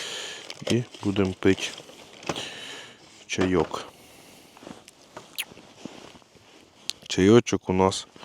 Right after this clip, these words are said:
з дому заварений. Хтось, звісно, каву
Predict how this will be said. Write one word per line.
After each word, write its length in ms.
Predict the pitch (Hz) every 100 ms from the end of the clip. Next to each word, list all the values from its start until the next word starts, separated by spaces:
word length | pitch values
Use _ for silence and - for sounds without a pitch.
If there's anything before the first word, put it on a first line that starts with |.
| - - - - - - -
з 160 | 85 87
дому 440 | 85 92 92 85 82 - -
заварений. 880 | 82 90 87 101 131 135 117 110 110 - - -
Хтось, 240 | - 90 -
звісно, 400 | 92 90 - 90
каву 460 | - 135 165 123